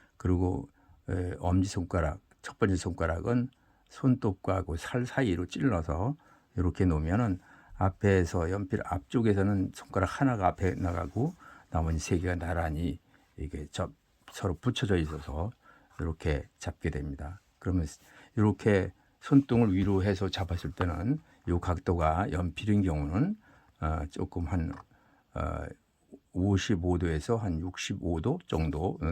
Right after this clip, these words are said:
나올 수가 있습니다. 자, 요 각도를 잘 보시고요. 어, 그다음에 제-, 제일 처음에 할 일이 여기서 직선을 잘 연습하는 방법입니다. 그럴 때 지-, 직선 연습할 때는,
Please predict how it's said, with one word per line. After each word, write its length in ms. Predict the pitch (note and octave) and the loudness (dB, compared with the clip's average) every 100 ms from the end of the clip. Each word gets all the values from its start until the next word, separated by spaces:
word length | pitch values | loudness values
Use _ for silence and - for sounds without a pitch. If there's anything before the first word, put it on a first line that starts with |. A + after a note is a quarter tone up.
| - | -2
나올 220 | E2 D2+ | -6 -6
수가 260 | - D#2+ C#2+ | -10 -6 -6
있습니다. 560 | C#2+ E2+ D2+ D#2 G#2+ - - - - | -6 -6 -4 -4 -4 -6 -18 -20 -16
자, 260 | - D#2 D#2+ | -4 -4 -2
요 80 | F#2 | -4
각도를 480 | - F2 - F2 E2+ | -4 -6 -4 -6 -4
잘 220 | F#2+ D#2+ | -4 -4
보시고요. 640 | D2 D2 D2 D2 F2+ C#3+ - _ - - - - - - F#2+ | -4 -6 -4 -4 -2 -2 -4 _ -20 -20 -20 -18 -20 -8 0
어, 320 | F#2 F#2 F2+ | 2 2 0
그다음에 380 | - A#2+ B2 C3 | 2 4 6 4
제-, 220 | - - | 0 -8
제일 260 | - G#2+ A2+ | -2 2 2
처음에 220 | - C3 | 2 0
할 180 | A#2 D3+ | 2 2
일이 440 | B2+ E2 D2+ F#2+ - - - - - - - | 2 2 0 0 -2 -8 -20 -20 -20 -12 -4
여기서 220 | F2+ A2 | 0 0
직선을 580 | - A#2 - D#3+ D3+ C#3+ | 0 -2 4 6 8 6
잘 360 | A#2 G#2 E2+ | 6 6 4
연습하는 460 | E2 E2 E2+ F2 D2+ | 2 -2 -2 0 0
방법입니다. 760 | E2 C2+ D2+ D#2+ C#2 C#2 C#2+ - | -2 -6 -8 -8 -8 -6 -10 -4
그럴 220 | A2 G#2 | -2 0
때 240 | C#3 C3 | 2 2
지-, 200 | - G#2+ | 0 -2
직선 500 | G2 - A#2+ G#2+ A#2+ | -2 -2 -2 0 2
연습할 320 | G#2+ F2+ G2 | 4 2 0
때는, 400 | F#2+ A2+ F#2 C#3+ | 2 2 4 2